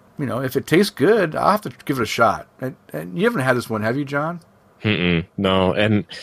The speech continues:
Speaker 2: you know, honestly, it's one that I w-, would have skipped over
Speaker 1: Mm-hmm.
Speaker 2: had someone not, you know, given it some props ahead of
Speaker 1: Yeah.
Speaker 2: time because, uh, blueberry beers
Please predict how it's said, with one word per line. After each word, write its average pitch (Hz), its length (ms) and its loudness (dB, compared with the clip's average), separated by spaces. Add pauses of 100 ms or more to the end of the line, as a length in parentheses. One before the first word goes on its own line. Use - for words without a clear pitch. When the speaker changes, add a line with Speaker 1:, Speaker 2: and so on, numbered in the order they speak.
(220)
Speaker 2:
you 110 80 0
know, 98 100 4
honestly, 110 520 4
it's - 160 0
one 101 160 4
that 92 120 4
I 90 80 4
w-, 87 220 2 (220)
would 107 160 2
have 101 80 2
skipped - 280 -2
over 80 560 0
Speaker 1:
Mm-hmm. 120 220 -6
Speaker 2:
had 85 140 0
someone 82 240 -2
not, 80 220 0 (360)
you 98 140 -2
know, 78 320 2 (340)
given 87 240 2
it 82 60 2
some 78 180 0
props 78 420 0
ahead 82 200 0
of 80 120 4
Speaker 1:
Yeah. 101 60 0
Speaker 2:
time 76 220 0
because, 78 400 -2 (480)
uh, 80 480 2 (220)
blueberry 127 420 2
beers 107 720 2